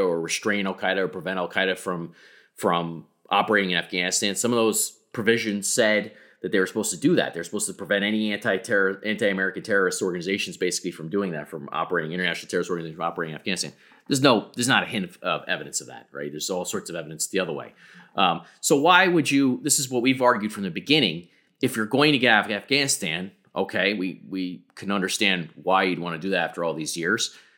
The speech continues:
but don't hold this, this servile agreement with the Taliban up as if it's something that has to be, um, adhered to, uh, by the American side. It, it doesn't. There's nothing in that agreement that is, is, is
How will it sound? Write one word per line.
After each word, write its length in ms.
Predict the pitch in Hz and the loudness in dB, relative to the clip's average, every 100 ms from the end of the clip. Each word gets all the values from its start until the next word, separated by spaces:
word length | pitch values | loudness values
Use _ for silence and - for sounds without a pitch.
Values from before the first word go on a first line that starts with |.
| _ _ | _ _
but 220 | 131 131 | -2 2
don't 300 | - 185 175 - | 6 6 6 -4
hold 420 | - - 143 131 | -8 2 4 4
this, 300 | 110 104 - _ - - - | 2 0 -2 _ -12 -12 -4
this 240 | 117 101 | -2 2
servile 720 | - 151 143 120 107 95 90 | 4 4 4 4 4 4 0
agreement 400 | 87 95 110 110 | -4 0 2 2
with 160 | 87 87 | -2 -8
the 80 | 82 | -6
Taliban 480 | - 127 - 92 82 | 2 4 4 2 -2
up 160 | 87 | -6
as 180 | 95 - | -4 0
if 160 | 113 110 | -2 -2
it's 160 | 98 | -2
something 340 | - 110 113 92 | 0 0 0 -2
that 100 | 85 | -2
has 300 | 101 101 - | 0 0 -2
to 100 | 90 | -4
be, 360 | 90 85 80 - - - _ - | -4 -4 -8 -14 -20 -20 _ -4
um, 460 | 85 73 69 65 - _ _ - | -2 -2 -4 -10 -18 _ _ -8
adhered 380 | 107 98 156 185 | -4 6 6 6
to, 220 | 113 87 | -2 0
uh, 100 | 87 | 0
by 180 | 90 104 | 0 0
the 80 | 92 | 2
American 360 | 98 139 151 87 | 4 2 2 -4
side. 360 | 80 64 58 _ _ _ _ - | -4 -6 -12 _ _ _ _ -6
It, 200 | 107 - | -4 -2
it 100 | 131 | 6
doesn't. 300 | 165 202 - - | 6 6 0 -10
There's 160 | - 113 | -8 2
nothing 320 | 143 151 156 | 4 6 4
in 80 | 147 | 4
that 160 | 143 123 | 4 4
agreement 520 | 117 135 139 120 107 | 4 2 4 2 2
that 280 | 113 101 - | 2 2 -4
is, 600 | 123 98 92 - - _ - | -6 -4 0 0 -2 _ -12
is, 240 | 147 127 | -10 -8
is 520 | 73 78 98 92 - | -6 -2 -2 -2 -6